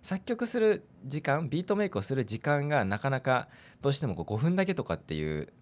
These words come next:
のはなかなかね、五分でやめるとかってなかなか中途半端になっちゃうので、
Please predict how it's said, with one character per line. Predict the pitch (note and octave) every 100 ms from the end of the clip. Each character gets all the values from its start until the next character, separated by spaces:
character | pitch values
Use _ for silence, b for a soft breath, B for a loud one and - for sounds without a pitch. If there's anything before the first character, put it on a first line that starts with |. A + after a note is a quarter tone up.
| - -
の | D#2+
は | D#2+ D#2 -
な | - F2+
か | A#2
な | B2+
か | A2
ね、 | A#2 - -
五 | D3+
分 | C#3 E2+
で |
や | D#2+
め | D#2+
る | F2
と | -
か | - F#2
っ |
て | E2+
な | E2+
か | A2+
な | B2+
か | C3
中 | C#3
途 | C3
半 | C3+
端 | -
に | D#2+
な |
っ | E2+
ち | -
ゃ | D#2
う |
の | C#2+
で、 | D#2 E2